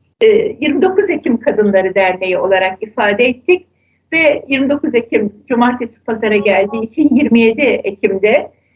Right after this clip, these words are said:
e, başvurumuzu yaptık. Böylece hukuken kurulmuş olduk.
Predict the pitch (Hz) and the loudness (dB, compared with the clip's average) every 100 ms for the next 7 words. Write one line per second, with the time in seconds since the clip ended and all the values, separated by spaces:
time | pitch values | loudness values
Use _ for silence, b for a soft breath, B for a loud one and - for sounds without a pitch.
0 | _ _ - 226 240 - 226 196 190 - | _ _ -4 0 0 0 -2 -2 -2 -6
1 | 196 208 - 302 - 370 381 302 254 294 | -4 -4 -6 -14 -2 2 2 2 0 -4
2 | 330 262 226 262 233 - 233 202 196 - | -4 -2 0 2 2 0 2 2 2 -4
3 | - 165 170 170 | -2 -2 -2 -8